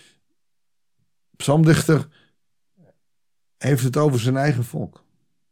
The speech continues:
Hij vergelijkt dat met heidense volken, omdat zijn volk niet meer het volk is wat zich op God richt.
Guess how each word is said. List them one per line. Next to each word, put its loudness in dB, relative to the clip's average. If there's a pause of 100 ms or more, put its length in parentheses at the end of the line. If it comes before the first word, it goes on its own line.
(2250)
Hij 2
vergelijkt 2
dat 0
met -2 (160)
heidense -2 (140)
volken, -4 (420)
omdat 2
zijn 4
volk 2
niet 4
meer 2
het -4
volk -2
is -4
wat 0
zich -2
op -8
God -4
richt. -10